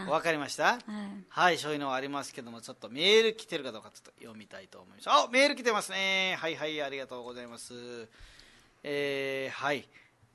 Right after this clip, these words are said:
Speaker 1: えー、木曜日オリジンチャンプルー、あ、これじゃないですね。はい。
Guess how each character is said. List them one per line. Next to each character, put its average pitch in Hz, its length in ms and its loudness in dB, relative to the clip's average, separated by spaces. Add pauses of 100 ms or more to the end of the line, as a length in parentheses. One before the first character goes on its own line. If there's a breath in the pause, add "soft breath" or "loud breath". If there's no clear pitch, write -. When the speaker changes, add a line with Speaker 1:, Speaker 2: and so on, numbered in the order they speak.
(120)
Speaker 1:
え 131 220 -4
ー、 - 20 -4
木 135 420 -4
曜 262 240 8
日 226 140 4
オ 185 120 6
リ 180 200 6
ジ 170 160 0
ン 175 180 0
チ - 180 -2
ャ 156 60 6
ン 156 80 0
プ 151 120 -2
ル 143 60 0
ー、 139 240 2
あ、 127 120 6
こ 135 120 -4
れ 127 100 -2
じ 117 60 -6
ゃ 104 40 -6
な 95 80 -10
い 95 40 -12
で 90 60 -14
す - 120 -12
ね。 139 500 -4
は 117 100 -8
い。 104 60 -10